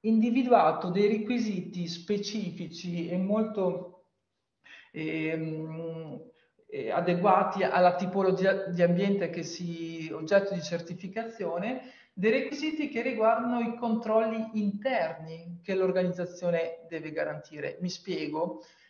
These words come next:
ed è l'aspetto più innovativo. Mm, sicuramente l-, l'organismo in certificazione ovviamente andrà a fare un controllo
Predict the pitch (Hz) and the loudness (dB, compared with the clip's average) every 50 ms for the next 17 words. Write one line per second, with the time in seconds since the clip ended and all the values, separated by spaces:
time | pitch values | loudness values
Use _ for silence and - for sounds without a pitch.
0 | _ - - - 185 180 185 185 - 214 208 208 208 202 - 196 185 180 175 175 | _ -8 2 4 6 6 6 4 2 2 0 2 -2 -2 -4 -2 -2 -2 0 0
1 | 170 170 170 - 170 160 147 147 156 156 156 156 - _ _ _ _ _ _ _ | -2 -4 -6 -10 -12 -12 -12 -10 -10 -12 -12 -14 -18 _ _ _ _ _ _ _
2 | _ _ - 151 160 160 156 - - - - - 202 - 233 240 - 240 269 - | _ _ -14 -14 -12 -12 -14 -16 -16 -12 -10 -8 -6 -4 -2 0 2 2 2 0
3 | - - 262 - - 180 165 - - - - - - - _ _ _ _ _ _ | -2 -4 -6 -4 -2 0 0 0 0 -2 -4 -6 -14 -18 _ _ _ _ _ _
4 | _ _ _ _ _ - 175 175 180 180 - - - - 175 175 170 170 180 175 | _ _ _ _ _ -8 -4 -4 -4 -4 -6 -10 -8 -2 2 2 2 4 4 4
5 | 190 208 202 202 196 180 - - 175 - - 175 - 180 - 185 175 175 - - | 4 4 2 2 0 0 0 -2 -6 -6 -6 -8 -6 -6 -4 -4 -4 -4 -4 -4
6 | - 196 202 202 196 180 175 175 175 175 - - - - _ _ _ _ _ _ | -2 0 2 2 2 2 2 0 0 -4 -8 -12 -16 -18 _ _ _ _ _ _
7 | _ _ _ _ _ 151 147 147 156 156 170 196 202 196 175 151 151 156 156 - | _ _ _ _ _ -12 -10 -8 -8 -6 -4 -2 -2 -2 -2 -2 -2 -2 -4 -4
8 | - 175 170 175 175 170 - - - 156 151 147 - 175 175 175 170 170 165 165 | -2 -2 0 0 0 0 -2 -4 -4 -6 -6 -4 0 0 2 2 2 2 0 0
9 | 160 160 160 160 - - - _ | -2 -2 -4 -6 -10 -14 -20 _